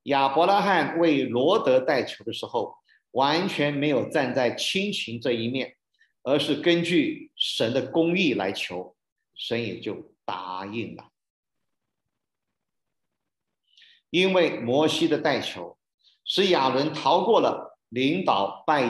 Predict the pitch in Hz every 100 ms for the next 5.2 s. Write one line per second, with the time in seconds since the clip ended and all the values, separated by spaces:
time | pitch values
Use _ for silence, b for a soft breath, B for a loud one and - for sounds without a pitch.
0 | - 175 185 147 139 139 117 123 131 117
1 | - 160 165 175 - - 123 127 - -
2 | 82 95 - - _ _ b b b b
3 | _ 208 196 202 190 180 180 233 196 190
4 | 175 - 196 185 165 127 151 185 120 139
5 | 180